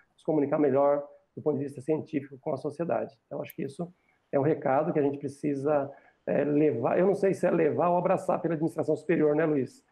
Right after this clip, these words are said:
Eu falo levar, tô falando como docente. É que aqui tem, tem várias pessoas aqui, viu, pessoal? Tem o docente, tem o chefe de gabinete, tem o César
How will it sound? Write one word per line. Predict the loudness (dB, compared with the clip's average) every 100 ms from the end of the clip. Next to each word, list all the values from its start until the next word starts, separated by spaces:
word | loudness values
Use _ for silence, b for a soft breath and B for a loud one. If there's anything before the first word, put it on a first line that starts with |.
| -18
Eu | -6
falo | 0 2
levar, | 2 2 2
tô | 0
falando | 0 2 2
como | 2
docente. | 2 2 0 0 -4 _ -8
É |
que | -4
aqui | 0
tem, | 0 0
tem | 0 2
várias | 2 2
pessoas | -2 -4 0 2
aqui, | 0 -2 -2
viu, | 0 2 2
pessoal? | -2 -8 -6 -6 -8 _ _ _ _ b b b b 0
Tem | 2
o |
docente, | 2 0 2 4 2 0 -2
tem | 0 2 2
o | 2 0 -2
chefe | -2 0
de |
gabinete, | 0 -2 2 2 0 -6 _ _ _ _ _ -2
tem | 0
o |
César | 0 0 2 4 2 4 2 0